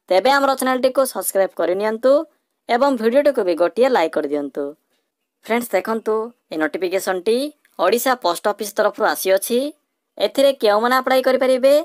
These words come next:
ଏଥିରେ ଅଲ୍ ଓଡ଼ିଶାର ପିଲାମାନେ ଆପ୍ଲାଏ କରିପାରିବେ। ଆମ ଓଡ଼ିଶାର ସମସ୍ତ ଜିଲ୍ଲାର ପିଲାମାନେ ଏହି ପୋଷ୍ଟ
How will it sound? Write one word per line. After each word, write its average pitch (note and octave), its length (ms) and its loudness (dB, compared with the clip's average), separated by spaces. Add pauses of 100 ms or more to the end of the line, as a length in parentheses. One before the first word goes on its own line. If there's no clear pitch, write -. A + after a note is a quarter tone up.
(320)
ଏଥିରେ F#3+ 400 0 (480)
ଅଲ୍ B3 180 4
ଓଡ଼ିଶାର F#3 260 -2 (100)
ପିଲାମାନେ D#3+ 360 2
ଆପ୍ଲାଏ G3+ 300 -2
କରିପାରିବେ। D3 480 -2 (400)
ଆମ D#3 160 0 (100)
ଓଡ଼ିଶାର F3 320 0 (540)
ସମସ୍ତ A#3 380 -2 (100)
ଜିଲ୍ଲାର D#3+ 220 2 (100)
ପିଲାମାନେ E3 400 0 (440)
ଏହି E3 220 -6
ପୋଷ୍ଟ D#3+ 220 0